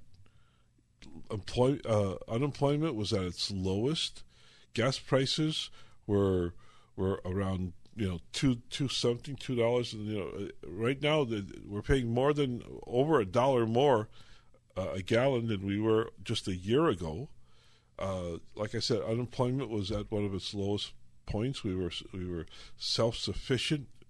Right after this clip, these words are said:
uh, energy-wise. Uh, things looked like they were going pretty well. And then coronavirus hit.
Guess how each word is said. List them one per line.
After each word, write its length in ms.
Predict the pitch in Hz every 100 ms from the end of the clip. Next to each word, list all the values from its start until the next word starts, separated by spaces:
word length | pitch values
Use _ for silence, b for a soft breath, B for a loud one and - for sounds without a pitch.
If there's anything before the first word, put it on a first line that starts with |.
| - -
uh, 260 | 90 87 -
energy-wise. 920 | 107 123 135 147 143 143 151 160 - - B B B B
Uh, 300 | 98 95 92 - -
things 380 | 127 175 165 120
looked 480 | 98 101 - - - - - _ _
like 240 | 113 101 107 - - - - _ _ _ -
they 80 |
were 160 | 101 104
going 300 | 104 98 104
pretty 260 | - 120 123
well. 340 | 147 180 - - - - b b b
And 120 | - 107
then 160 | 175
coronavirus 840 | - 175 180 175 156 160 160 120 -
hit. 180 | 104